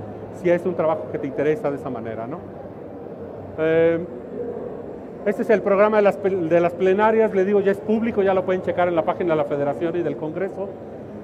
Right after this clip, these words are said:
Elon Musk va a estar presente el, el martes en la tarde, ¿no? Pero si se fijan, eh, una plenaria que siempre es muy interesante es esta, ¿no?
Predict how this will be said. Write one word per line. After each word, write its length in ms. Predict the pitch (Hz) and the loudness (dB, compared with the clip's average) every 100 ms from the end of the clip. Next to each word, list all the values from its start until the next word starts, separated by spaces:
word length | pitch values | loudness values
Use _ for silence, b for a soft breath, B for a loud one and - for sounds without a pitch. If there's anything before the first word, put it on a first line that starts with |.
| - | -2
Elon 300 | 196 208 208 | 2 4 4
Musk 240 | 208 220 208 | 4 2 2
va 40 | |
a 40 | |
estar 260 | 202 208 196 | 4 4 4
presente 440 | 190 190 196 202 | 0 2 2 4
el, 180 | 180 170 170 | 2 2 -2
el 140 | 156 | -2
martes 340 | 180 196 - | 0 0 -2
en 100 | 170 | 0
la 100 | 143 | 0
tarde, 320 | 139 147 127 127 | 2 2 2 -2
¿no? 140 | 185 - - - - - - - | -4 -8 -12 -12 -12 -10 -6 0
Pero 180 | 175 | 2
si 100 | 170 | 2
se 120 | 180 185 | 0 0
fijan, 440 | 233 233 214 208 - | 0 6 4 4 -2
eh, 340 | 170 170 170 165 - - - - - - 508 - - - - - - - - - - | 4 6 6 4 0 -6 -10 -12 -12 -12 -12 -12 -12 -12 -12 -12 -12 -12 -10 -10 -2
una 200 | 202 226 | 2 4
plenaria 480 | 214 196 208 254 226 | 4 2 4 4 2
que 120 | 180 | 2
siempre 260 | 208 202 | -2 0
es 60 | 190 | 0
muy 120 | 196 | 2
interesante 800 | 202 185 165 185 185 202 208 202 | 2 2 2 0 0 4 4 4
es 100 | 175 | 0
esta, 300 | 185 165 135 | 0 0 -2
¿no? 140 | 135 | -4